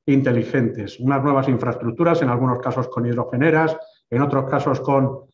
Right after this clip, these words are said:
tecnología de carga eléctrica, con smart charging y con todos los adelantos para que estos autobuses eléctricos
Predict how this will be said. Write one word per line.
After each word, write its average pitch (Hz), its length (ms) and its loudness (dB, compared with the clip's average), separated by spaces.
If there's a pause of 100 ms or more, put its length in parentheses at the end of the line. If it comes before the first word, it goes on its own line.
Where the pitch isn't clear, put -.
tecnología 135 600 2
de 135 100 4
carga 131 220 0
eléctrica, 135 760 0 (120)
con 123 240 0
smart 135 280 0
charging 165 720 2 (220)
y 127 160 0
con 127 200 0
todos 147 200 2
los 139 160 2
adelantos 147 600 2 (280)
para 135 160 2
que 135 80 -2
estos 139 300 0
autobuses 139 800 0
eléctricos 147 720 0